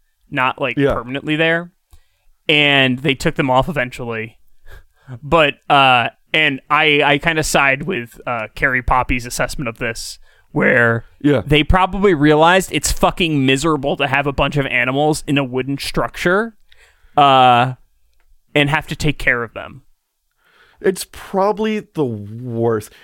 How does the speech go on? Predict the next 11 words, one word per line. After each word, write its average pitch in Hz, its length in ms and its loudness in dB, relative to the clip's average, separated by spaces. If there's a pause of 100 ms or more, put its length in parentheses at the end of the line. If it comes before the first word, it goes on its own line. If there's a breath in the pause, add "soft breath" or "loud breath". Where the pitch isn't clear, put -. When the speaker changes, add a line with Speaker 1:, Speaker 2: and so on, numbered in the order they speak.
(140)
Speaker 2:
They 190 120 2
have 247 100 -4
an 214 80 0
education 160 640 -2
tab. 101 340 -4 (500 soft breath)
They're, 143 460 2
uh, 135 560 0 (280)
Speaker 1:
Yeah, 160 260 -8
they 165 140 -10
do. 156 320 -6
Speaker 2:
the 143 160 -6